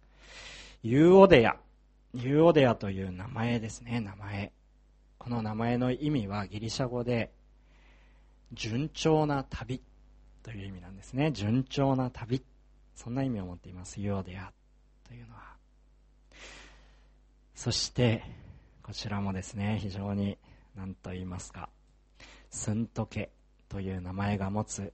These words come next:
ギリシャ語の意味は、幸運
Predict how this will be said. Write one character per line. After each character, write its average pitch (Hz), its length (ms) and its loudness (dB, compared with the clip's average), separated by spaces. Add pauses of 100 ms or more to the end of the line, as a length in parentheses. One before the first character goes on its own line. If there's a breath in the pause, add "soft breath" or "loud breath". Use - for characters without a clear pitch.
(140)
ギ - 80 -8
リ 104 80 -8
シ 98 100 -10
ャ 104 60 -4
語 101 140 -6
の 101 100 -2
意 110 80 -2
味 98 180 -2
は、 127 220 -2 (1500 soft breath)
幸 127 460 2
運 127 340 4